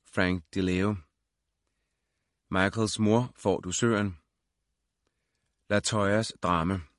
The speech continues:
Jeg vil have flere penge end alle andre. David Geffens indflydelse på Michael. Familien kæmper stadig. Et utal af plastikoperationer.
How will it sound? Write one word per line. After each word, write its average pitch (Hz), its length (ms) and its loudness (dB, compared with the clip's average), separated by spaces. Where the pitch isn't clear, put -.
Jeg 104 180 2
vil 104 80 0
have 101 120 -2
flere 104 340 0
penge 90 440 -4
end 101 220 0
alle 90 260 0
andre. 82 380 -6
David 110 260 2
Geffens 127 500 0
indflydelse 95 600 -4
på 92 100 -10
Michael. 80 440 -6
Familien 104 540 0
kæmper 98 340 -4
stadig. 92 500 -2
Et 113 180 2
utal 120 480 0
af - 100 -10
plastikoperationer. 87 1120 -2